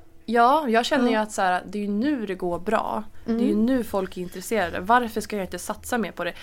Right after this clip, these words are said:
Speaker 1: Alltså det är nu jag har kä-, alltså typ sen jag började med min, mina storkoksvideosar har jag ökat jättemycket följare.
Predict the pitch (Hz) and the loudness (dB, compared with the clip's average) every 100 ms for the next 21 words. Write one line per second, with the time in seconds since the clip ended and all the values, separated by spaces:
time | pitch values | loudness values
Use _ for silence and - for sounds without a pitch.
0 | - 220 220 208 220 254 185 202 208 - | -6 0 4 4 4 0 0 -2 -4 -4
1 | 214 214 196 - - - 285 - 247 247 | -2 0 -2 -4 -16 -4 -2 -2 0 0
2 | 226 226 220 214 208 202 190 190 - 208 | 2 2 2 0 0 -2 -2 -6 -4 -4
3 | 190 - 208 190 - 196 254 330 226 - | -4 -4 -4 -2 -6 -6 -4 -2 -2 -4
4 | - - 202 185 220 180 185 185 - - | -6 -4 -2 0 0 -2 -4 -8 -12 -12
5 | 185 180 175 233 - - - 240 277 180 | -8 -8 -6 -8 -10 -14 -4 -2 -2 -6
6 | 190 175 226 220 | -6 -6 -4 -6